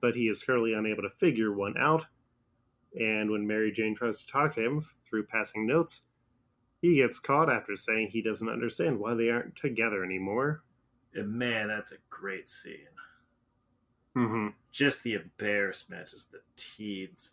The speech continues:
Speaker 2: feel shame as their teacher reads that out loud.
Speaker 1: Flash stops him after class to try and talk, but Peter blows him off.
Speaker 2: <gasps>
Speaker 1: Later on, Spider-Man in his sweats costume stops a mugging but feels dumb when his mask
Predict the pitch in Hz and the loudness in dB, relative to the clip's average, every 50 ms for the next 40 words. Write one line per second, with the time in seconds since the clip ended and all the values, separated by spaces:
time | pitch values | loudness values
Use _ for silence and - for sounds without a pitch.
0 | - - - 101 95 - 69 - - - - - - - 95 92 92 92 87 90 | -14 -10 -6 -6 -6 -6 -8 -10 -8 -8 -8 -8 -8 -8 -8 -8 -8 -8 -8 -10
1 | - - - - - 82 95 - - - - 104 98 - - 87 82 - 87 92 | -12 -14 -16 -14 -14 -14 -14 -14 -16 -10 -8 -8 -8 -8 -10 -14 -16 -12 -10 -10
2 | 92 90 - - 90 87 85 87 82 80 - 87 85 85 87 87 90 90 - - | -8 -8 -10 -10 -12 -12 -10 -12 -12 -12 -14 -12 -12 -10 -8 -8 -8 -8 -10 -12
3 | - _ _ _ _ _ _ _ _ _ _ _ - - - - 131 135 135 117 | -16 _ _ _ _ _ _ _ _ _ _ _ -18 -10 -2 2 4 4 4 4
4 | - - - - - - - 131 117 117 - - 127 120 117 110 - - 120 - | 2 -2 -6 -8 -8 -2 0 2 2 2 2 2 2 2 2 0 0 0 -2 0
5 | - 127 139 - - - 123 107 - - 127 110 107 - - - - 185 233 254 | 0 0 0 0 -2 -2 -6 -6 -4 -2 -2 0 0 -2 -4 -2 0 2 2 2
6 | 254 - - - - - - _ - 180 190 147 113 - - - 98 101 104 104 | 0 -4 -8 -6 -6 -6 -6 _ -4 -2 0 0 0 -2 -2 -4 -2 -2 -2 -2
7 | - - 110 110 117 117 110 104 - - _ _ _ _ _ _ _ - 139 143 | -2 -2 -2 0 0 0 -2 -2 -6 -12 _ _ _ _ _ _ _ -10 -8 -8
8 | 131 - - _ _ _ _ _ _ _ _ _ _ _ _ _ _ _ _ _ | -8 -10 -14 _ _ _ _ _ _ _ _ _ _ _ _ _ _ _ _ _
9 | _ _ _ _ _ _ _ _ _ _ _ _ _ _ _ _ _ _ _ - | _ _ _ _ _ _ _ _ _ _ _ _ _ _ _ _ _ _ _ -6
10 | 110 107 107 110 110 107 101 104 104 110 143 143 113 98 95 95 - - - - | -4 -2 0 0 0 0 0 0 2 2 2 2 0 -2 -4 -6 -6 -8 -6 -2
11 | - 107 104 104 104 104 104 104 107 107 107 107 110 107 95 110 113 110 101 92 | 0 0 2 2 0 0 0 0 0 -2 -2 -2 -4 -4 -4 -2 -2 -2 -2 -2
12 | - - - - - 135 131 131 - - - - 107 110 110 - - 151 160 151 | -4 -4 -4 0 0 0 0 0 -2 -6 -4 -2 -2 -2 -2 -2 0 0 0 0
13 | 151 - - 233 - - - 156 139 127 127 127 123 131 131 127 113 113 110 - | -2 -2 -2 -4 -2 0 0 2 4 4 4 6 6 4 4 4 2 0 0 -2
14 | - 147 151 135 120 107 107 113 117 117 110 107 104 95 92 90 87 87 90 95 | 0 2 2 4 2 2 2 0 0 0 0 -2 -2 -4 -4 -6 -8 -8 -6 -4
15 | 101 101 101 - - - | -4 -4 -4 -6 -8 -10